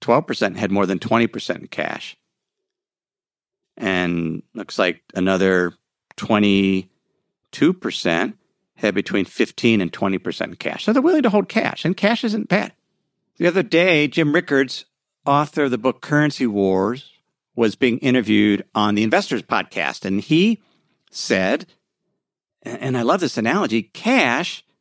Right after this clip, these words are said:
is an at-the-money call option on any asset class in the world. There's optionality there. When you hold cash, you can quickly deploy it. And the ultra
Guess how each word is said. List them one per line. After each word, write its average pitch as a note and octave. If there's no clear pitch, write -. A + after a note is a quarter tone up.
is C3+
an C#3
at-the-money F#3+
call B3+
option A#2+
on D3+
any G3
asset D3+
class D3+
in D3+
the D3
world. E3+
There's D3+
optionality G#3+
there. G2
When B2+
you D3
hold A3+
cash, A#3
you F3+
can F3+
quickly F3
deploy G3+
it. G#2+
And D3
the C#3+
ultra E3